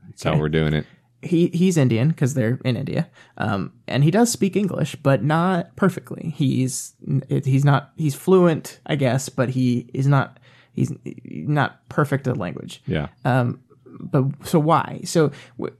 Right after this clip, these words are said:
Speaker 2: I, th-, I think the thing you have to do, especially when you're analyzing literature like this, is e-, everything has a purpose. Everything was a decision. Why did Wild Bill have him speak like this? Why did Wild Bill not? You could easily have just made him an Indian guy who speaks perfect English.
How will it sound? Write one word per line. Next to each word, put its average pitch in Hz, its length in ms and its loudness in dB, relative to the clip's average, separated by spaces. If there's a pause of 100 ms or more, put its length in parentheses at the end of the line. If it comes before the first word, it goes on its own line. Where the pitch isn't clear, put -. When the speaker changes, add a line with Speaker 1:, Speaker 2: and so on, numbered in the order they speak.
(120)
Speaker 2:
I, 160 120 2
th-, - 140 -2
I 190 60 4
think 220 160 0
the 180 80 2
thing 190 160 0
you 175 80 6
have 151 120 2
to 139 60 -2
do, 131 140 6
especially 139 320 2
when 123 120 6
you're 101 120 2
analyzing 120 640 2
literature 131 320 0
like 127 200 -2
this, 131 200 0
is 110 180 -4 (400)
e-, 147 160 2
everything 190 360 6
has 143 100 4
a 143 60 -8
purpose. - 360 -6
Everything 139 420 4
was 123 180 2
a 120 40 0
decision. 120 460 0
Why 127 260 4
did 139 200 0
Wild 127 260 2
Bill 123 120 -2
have 120 280 -2
him 120 140 -2
speak 120 520 -2 (800)
like 120 220 0
this? 104 260 -2
Why 123 160 2
did 147 180 0
Wild 120 300 0
Bill 113 140 -4
not? 127 420 -2
You 143 220 -2
could 151 160 2
easily 175 320 4
have 139 100 4
just 139 180 0
made 123 220 2
him 127 180 0
an 123 120 0
Indian 123 260 0
guy 120 280 -2
who 135 100 -2
speaks - 320 -6
perfect 175 320 -2
English. - 420 -4